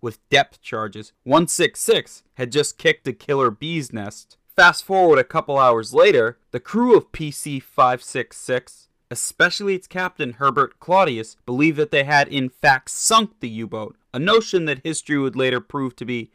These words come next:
exactly correct. The Navy, however, did not. Instead of rewarding him for his actions, he was removed from his post, sent him to, uh, one of their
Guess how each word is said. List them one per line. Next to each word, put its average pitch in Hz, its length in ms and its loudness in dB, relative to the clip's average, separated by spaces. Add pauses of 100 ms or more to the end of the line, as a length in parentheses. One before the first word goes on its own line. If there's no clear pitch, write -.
exactly 113 580 -4
correct. 131 600 2
The 139 100 -8
Navy, 262 560 2
however, 202 760 0
did 160 200 -2
not. 113 340 -2 (160)
Instead 233 380 2
of 240 140 0
rewarding 151 600 2
him 120 180 -8
for 120 180 -4
his 110 140 -8
actions, 117 600 -8
he 151 140 2
was 180 180 2
removed 170 380 4
from 185 160 0
his 180 140 -4
post, 208 320 2 (160)
sent - 520 2
him 180 360 -4
to, 185 480 0
uh, 190 260 2
one 185 180 -6
of 185 60 -6
their 185 160 0